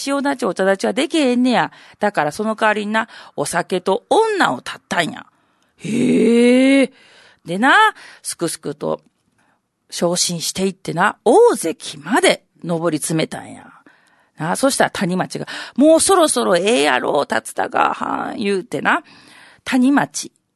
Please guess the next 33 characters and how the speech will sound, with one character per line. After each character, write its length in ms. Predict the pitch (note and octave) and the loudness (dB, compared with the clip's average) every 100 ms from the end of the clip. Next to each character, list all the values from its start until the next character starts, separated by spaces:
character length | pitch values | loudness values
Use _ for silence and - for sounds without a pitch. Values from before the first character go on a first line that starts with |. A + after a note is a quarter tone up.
| - | -14
ね、 140 | E3+ | -8
昔 400 | F3 - F#3 F3+ | -6 -4 -4 -4
の 80 | E3+ | -4
遊 240 | A3+ D#4+ | 0 -2
郭 240 | - - B2+ | -2 -8 -8
へ 60 | |
連 160 | - D#3 | -6 -4
れ 80 | D#3 | -4
て 100 | D3+ | -6
っ 60 | |
た 160 | - - | -10 -18
ん 60 | F#2+ | -18
や。 100 | - | -14
そ 140 | - | -12
こ 140 | C#3+ C#3+ | -8 -8
へ 40 | |
絶 220 | C#3 D3+ | -4 -4
世 420 | D3+ - - G#3 G3+ | -4 -6 0 2 2
の 160 | F#3 | 0
美 120 | F#3 | 0
女 160 | G3 F3+ | 2 0
と 140 | - | 2
呼 200 | D#3+ D#3+ | 2 2
ば 140 | E3 E3 | 2 2
れ 140 | E3+ | 4
る 200 | E3 E3+ - | 2 0 2
花 160 | D#3+ | 0
魁 340 | E3 E3 D#3+ D#3+ | 2 2 0 2
が 160 | E3 | 2
お 60 | A3 | 2
っ 40 | |
て 200 | - E3 | 0 -4
な、 220 | G3 C#4 | 0 0